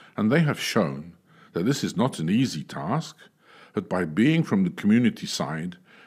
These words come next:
they have brought in a wealth of experiences that it was my pleasure to try and make them share with the other cities. Moderating these quite large groups has been possible due to my extensive experience in managing groups.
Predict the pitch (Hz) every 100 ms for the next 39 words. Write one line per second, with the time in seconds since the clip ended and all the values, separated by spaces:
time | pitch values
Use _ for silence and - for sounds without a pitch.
0 | - 101 95 90 117 123 131 104 87 90
1 | 127 147 - 101 - - 101 85 76 -
2 | 78 76 - - - - 101 95 104 104
3 | 95 113 127 - 101 82 - - - 107
4 | 107 98 95 104 190 90 - - 131 76
5 | 80 92 82 87 87 85 - - 78 -
6 | - - - _ _ _ _ _ _ _
7 | _ _ _ _ _ _ _ - _ 135
8 | 208 214 139 110 95 92 98 95 - 117
9 | 104 95 87 - 92 90 87 - 104 120
10 | 127 139 139 123 120 117 113 113 113 -
11 | - 160 156 151 117 107 - 131 117 82
12 | 82 101 98 107 98 92 98 90 95 78
13 | - - -